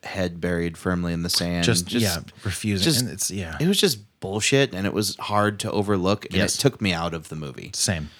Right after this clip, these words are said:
Speaker 1: So, I mean, there were, like, the gore, like, it was kind of well done. Me,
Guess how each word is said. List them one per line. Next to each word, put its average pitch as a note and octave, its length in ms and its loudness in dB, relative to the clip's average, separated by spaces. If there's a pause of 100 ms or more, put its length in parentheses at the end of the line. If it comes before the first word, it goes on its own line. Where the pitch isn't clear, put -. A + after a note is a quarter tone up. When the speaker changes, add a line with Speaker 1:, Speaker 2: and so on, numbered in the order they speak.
(160)
Speaker 1:
So, E2+ 520 0 (140)
I G#2 100 -4
mean, A2+ 200 4
there B2 200 6
were, B2+ 180 4
like, A2 200 2
the B2 100 4
gore, B2+ 540 4 (140)
like, A2+ 220 -2
it A#2+ 80 6
was A2+ 200 4
kind B2+ 380 2
of D3 200 2
well D3+ 220 4
done. D#3+ 420 2
Me, A#2+ 140 0